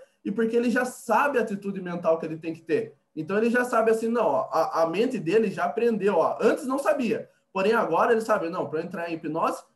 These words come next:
é assim que eu tenho que fluir. Então, você passando pelo loop, você conhecendo tudo,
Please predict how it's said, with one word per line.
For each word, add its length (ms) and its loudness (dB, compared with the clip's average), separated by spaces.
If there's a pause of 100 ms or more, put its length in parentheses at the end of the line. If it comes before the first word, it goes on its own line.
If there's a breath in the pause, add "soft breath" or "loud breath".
(140)
é 60 -4
assim 240 -4
que 80 -10
eu 40 -10
tenho 160 -4
que 60 -12
fluir. 300 -4 (160)
Então, 260 -4
você 240 2
passando 480 2
pelo 260 4
loop, 280 0
você 260 0
conhecendo 680 0
tudo, 380 -2